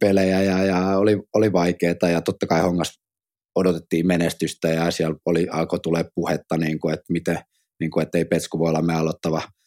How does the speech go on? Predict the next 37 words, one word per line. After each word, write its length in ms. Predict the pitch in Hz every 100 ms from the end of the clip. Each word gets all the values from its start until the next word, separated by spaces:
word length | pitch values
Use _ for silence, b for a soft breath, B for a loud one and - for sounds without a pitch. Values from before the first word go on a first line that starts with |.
| _ _ _
takamies, 560 | 87 82 90 82 82 85
että 160 | 85 82
jos 100 | 92
me 80 |
aloitetaan 320 | 80 76 80 78
taistella 380 | 85 80 82 80
mestaruudesta 840 | 80 76 - 80 80 78 - - 78
ja, 200 | 78 71
ja 140 | 92 80
kaiken 240 | 104 92
näköistä. 360 | 92 82 - -
Mut 100 | 82 -
siinä, 220 | 131 113
niin 160 | 110 92
kuin, 180 | 101 - _ _
siinä 160 | - 104
taas 260 | 107 98 -
iso 200 | 110 104
kiitos 300 | 104 95 -
Pavisevicille, 720 | 123 117 92 85 80 - 80 80
että 120 | 92
niin 120 | 85 -
kaikki 260 | 113 - 92
nuoret 280 | 82 76 -
pelaajat, 280 | 78 76 76
ne 100 | 85
tarvii 320 | 92 87 85
kans 260 | 80 87 -
sen 120 | 82 78
valmentajan 500 | 92 90 90 92 87
siihen 440 | - 92 87 90 95
ja, 200 | 90 98
ja 260 | 92 87 - b b b _ _ _ _ _ -
sen, 240 | 110 92 101 -
sen 240 | - 95
uskomisen 580 | 104 101 101 90 92 95
ja 160 | 95